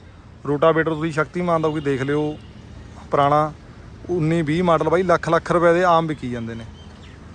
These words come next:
ਠੀਕ ਹੈ ਜੀ। ਮਾਰਕੀਟ ਦੇ ਪੱਖੋਂ ਬਹੁਤ ਹੈ, ਉੱਦਾਂ ਵੀ ਚੀਜ਼ ਵੀ ਵਧੀਆ ਬਾਈ, ਜਿਹਨੇ ਇੱਕ ਵਾਰ ਲੈ ਲਿਆ ਉਹ ਮੁੜ ਕੇ ਕੋਈ ਹੋਰ ਲੈਂਦਾ ਵੀ ਨਹੀਂ ਹੈ, ਠੀਕ ਹੈ ਜੀ। ਬਾਕੀ ਸਾਰੇ ਰੋਟਾਵੇਟਰ ਸੁਪਰ ਸੀਡਰ ਸਾਰੀ ਕੰਪਨੀ ਦੇ ਵਧੀਆ ਹੈ, ਠੀਕ ਹੈ, ਪਰ ਸ਼ਕਤੀਮਾਨ ਆਪਣੀ ਜਗ੍ਹਾ ਅਲੱਗ ਵਧੀਆ ਚੀਜ਼ ਹੈ।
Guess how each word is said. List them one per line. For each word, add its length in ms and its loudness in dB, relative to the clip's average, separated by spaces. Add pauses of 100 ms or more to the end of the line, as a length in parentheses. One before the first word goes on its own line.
(260)
ਠੀਕ 160 -8
ਹੈ 80 0
ਜੀ। 140 -8 (180)
ਮਾਰਕੀਟ 400 2
ਦੇ 120 0
ਪੱਖੋਂ 280 -2
ਬਹੁਤ 280 2
ਹੈ, 60 2
ਉੱਦਾਂ 260 2
ਵੀ 100 2
ਚੀਜ਼ 200 -2
ਵੀ 120 -2
ਵਧੀਆ 260 0
ਬਾਈ, 120 2
ਜਿਹਨੇ 220 -4
ਇੱਕ 100 -8
ਵਾਰ 140 4
ਲੈ 160 -2
ਲਿਆ 140 0
ਉਹ 180 -2
ਮੁੜ 160 -4
ਕੇ 140 -6
ਕੋਈ 140 -4
ਹੋਰ 180 -2
ਲੈਂਦਾ 240 -6
ਵੀ 100 -10
ਨਹੀਂ 120 -10
ਹੈ, 120 -14 (880)
ਠੀਕ 140 -8
ਹੈ 60 -2
ਜੀ। 60 -2
ਬਾਕੀ 280 2
ਸਾਰੇ 340 4
ਰੋਟਾਵੇਟਰ 720 2
ਸੁਪਰ 280 -8
ਸੀਡਰ 200 -6
ਸਾਰੀ 300 0
ਕੰਪਨੀ 300 -2
ਦੇ 80 -4
ਵਧੀਆ 320 -4
ਹੈ, 160 -6 (680)
ਠੀਕ 160 -6
ਹੈ, 140 4
ਪਰ 240 4 (840)
ਸ਼ਕਤੀਮਾਨ 580 0
ਆਪਣੀ 320 -2
ਜਗ੍ਹਾ 180 0
ਅਲੱਗ 260 -2
ਵਧੀਆ 280 -4
ਚੀਜ਼ 260 -10
ਹੈ। 80 -14